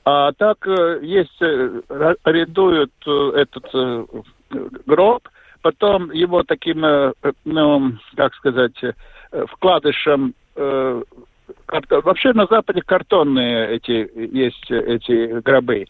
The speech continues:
Э, в Германии, п-, в Чехии, например,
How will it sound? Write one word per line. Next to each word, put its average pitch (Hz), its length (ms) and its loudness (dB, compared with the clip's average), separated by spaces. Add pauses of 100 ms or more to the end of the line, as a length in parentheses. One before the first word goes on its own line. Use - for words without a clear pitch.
(500)
Э, 127 240 2 (240)
в 113 300 -4
Германии, 170 680 2 (100)
п-, 139 260 -4
в 123 100 -10
Чехии, 170 520 2
например, 147 580 2